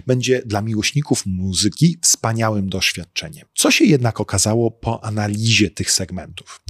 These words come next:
Trzy z czterech tak naprawdę wcale nie były ich target grupą, a byli to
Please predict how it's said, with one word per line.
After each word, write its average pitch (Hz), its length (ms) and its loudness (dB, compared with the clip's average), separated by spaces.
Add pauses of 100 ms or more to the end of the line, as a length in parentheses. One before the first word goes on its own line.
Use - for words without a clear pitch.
(220)
Trzy - 460 2
z - 160 -2
czterech - 640 -2 (220)
tak - 200 -4
naprawdę 131 680 -2
wcale 135 520 -2
nie 127 200 0
były 135 400 4
ich - 400 -4 (180)
target 131 420 0
grupą, 135 460 2
a 151 80 -2
byli 98 320 0
to - 200 -12